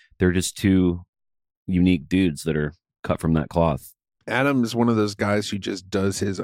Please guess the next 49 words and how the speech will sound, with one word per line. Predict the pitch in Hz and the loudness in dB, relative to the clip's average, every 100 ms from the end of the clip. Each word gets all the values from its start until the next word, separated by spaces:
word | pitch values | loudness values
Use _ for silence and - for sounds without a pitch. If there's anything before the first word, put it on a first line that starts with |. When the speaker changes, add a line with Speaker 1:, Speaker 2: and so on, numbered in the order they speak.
| - | -2
Speaker 2:
own | 95 95 101 101 107 110 _ _ | 2 2 2 0 -4 -10 _ _
fucking | _ - 95 - 95 95 | _ -4 -4 -4 -6 -8
thing. | - 95 90 85 92 - _ _ _ _ | -4 -2 -2 -6 -14 -20 _ _ _ _
Yeah, | - 98 95 | -4 -2 0
he's, | 101 104 - - | -2 -4 -8 -6
he's | 107 104 - | -4 -4 -8
quite | - 95 98 | -4 0 0
a, | 95 92 - | 0 -6 -6
quite | 101 101 | -4 -4
a, | 95 - - | -6 -12 -14
quite | - 101 | -6 -4
a | 98 | -4
person. | 95 92 - - | -6 -8 -10 -4
Speaker 1:
What's | 107 113 | 0 2
he | 123 110 | 2 0
up | - | 0
to | 101 | 0
now? | 98 104 - _ _ _ _ | 0 -2 -6 _ _ _ _
Speaker 2:
I | 127 | -6
don't | 156 143 | -2 0
know. | 117 | 0
I | 113 143 | 2 2
don't, | 214 180 | 0 0
I | 170 240 | -2 -2
can't | - 269 160 | -2 -2 2
really | 131 120 | 2 2
hang | 127 120 | 0 0
out | 143 | 0
with | 139 117 | -2 -2
him. | 113 110 120 127 _ _ _ _ _ _ _ | 0 -2 -4 -12 _ _ _ _ _ _ _
He's | 139 151 - | -2 -2 0
horrible | 180 202 151 117 | 2 2 2 2
to | |
hang | 117 123 | 0 2
out | 131 135 | 0 0
with | 104 107 | -2 -2
when | 107 | -2
he's, | 104 101 - _ _ _ _ _ | -2 -2 -8 _ _ _ _ _
when | 113 113 | -2 0
he's | 107 98 | 0 0
drunk, | 110 123 104 - | 0 2 0 -2
which | 104 107 | -6 -6
I | |
think | 110 180 196 | -4 -6 -4
is | 104 107 | -4 0
most | 107 - | 0 -2
of | 87 | -12
the | 78 | -8
time. | - 113 101 104 | -2 2 2 0